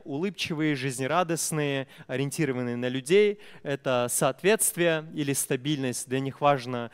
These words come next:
стабильность, понимание, что будет завтра, осторожные. А, и, а, есть постоянство, а, это надежные,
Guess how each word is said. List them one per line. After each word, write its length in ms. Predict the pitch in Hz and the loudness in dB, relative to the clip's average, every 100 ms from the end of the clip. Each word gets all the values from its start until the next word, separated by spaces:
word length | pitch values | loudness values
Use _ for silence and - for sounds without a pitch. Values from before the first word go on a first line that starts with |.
| - - | -14 -12
стабильность, 680 | - 143 139 208 202 - | -4 -2 0 0 0 -2
понимание, 480 | - 135 135 135 127 | -4 -2 0 0 0
что 220 | 120 - | -4 -6
будет 260 | 123 127 120 | -2 -2 2
завтра, 460 | 135 180 - 151 135 | 4 4 2 -4 -4
осторожные. 840 | 135 - 131 139 175 151 147 135 131 - - - | -6 -6 -2 0 0 0 -2 -2 -6 -14 -20 -10
А, 300 | 135 127 123 | -4 -4 -4
и, 360 | 202 226 190 - _ _ | -2 -2 -4 -8 _ _
а, 580 | - 139 135 135 131 131 - | -10 -4 0 0 0 -2 0
есть 260 | 165 165 | 2 2
постоянство, 800 | 165 - 160 214 240 - 190 175 - - | -2 -2 0 2 2 2 2 2 -4 -10
а, 460 | 147 131 127 123 123 | -4 -2 0 -2 -2
это 240 | 160 165 151 | -2 0 0
надежные, 720 | 156 240 285 220 214 208 | 4 6 6 4 0 -2